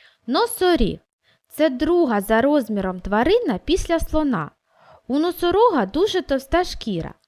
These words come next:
а ріг носорога складається з кератину, тобто як і нігті людини.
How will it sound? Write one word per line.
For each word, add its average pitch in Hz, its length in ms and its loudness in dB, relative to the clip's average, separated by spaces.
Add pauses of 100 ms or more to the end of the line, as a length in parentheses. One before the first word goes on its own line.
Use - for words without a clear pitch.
(160)
а 247 160 2
ріг 440 240 6
носорога 202 600 -4
складається 247 640 -2
з - 80 -8
кератину, 294 680 0 (380)
тобто 339 280 0
як 294 280 4
і 339 80 0
нігті 294 360 -4
людини. 220 520 -4